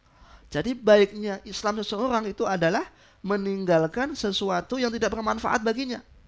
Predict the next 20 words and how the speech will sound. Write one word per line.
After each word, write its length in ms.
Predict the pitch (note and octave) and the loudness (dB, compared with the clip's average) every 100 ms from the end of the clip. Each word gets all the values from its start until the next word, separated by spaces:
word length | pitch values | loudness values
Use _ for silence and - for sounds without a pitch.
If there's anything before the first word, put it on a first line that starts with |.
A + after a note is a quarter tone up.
| _ _ _ - - - | _ _ _ -20 -14 -4
Ini 160 | G#3 | -2
hadisnya 400 | F3 E3 E3+ G#3 | 0 -2 -4 -6
sahih, 480 | F#3+ F#3 F#3+ D#3 C3+ | -6 -4 0 0 -2
riwayat 400 | C#3 C#3 C#3+ C#3 | -4 -2 -2 -4
Tirmizi, 640 | C3+ C#3 C#3 C3 B2 G#2+ _ | -6 -4 -6 -6 -8 -10 _
ya, 160 | A#2 A#2+ | -12 -10
disahihkan 400 | A#2+ A2+ A2+ C3 | -8 -8 -6 -4
oleh 320 | A#2 A#2+ C3+ - - - - _ _ | -4 -4 -8 -16 -20 -20 -20 _ _
Al-Albani 480 | - A2+ B2+ C#3 D#3 C#3+ | -6 0 4 6 6 4
lagi, 240 | B2+ A2+ - - | 0 -4 -10 -10
ya. 160 | C3 - | -10 -10
Maka 400 | - C3+ A#3 C#4 - - - - _ _ - | -4 0 2 2 -2 -18 -20 -20 _ _ -4
yang 160 | C3 | -2
kelima 400 | C3 C3+ C3+ C3+ | 0 0 2 2
ini, 380 | C3+ D3 B3 C#4 | 0 -2 -6 -8
sepuluh 460 | - C3+ B2+ B2 A#2+ | -8 -10 -6 -8 -2
A, 160 | B2 A3+ | -2 -2
lima 260 | D3 C3 B2+ | -2 0 0
kiat 400 | B2+ C#3 C3 - | -2 2 2 0
sukses, 560 | - - - G3 G#3 | -10 -8 0 0 0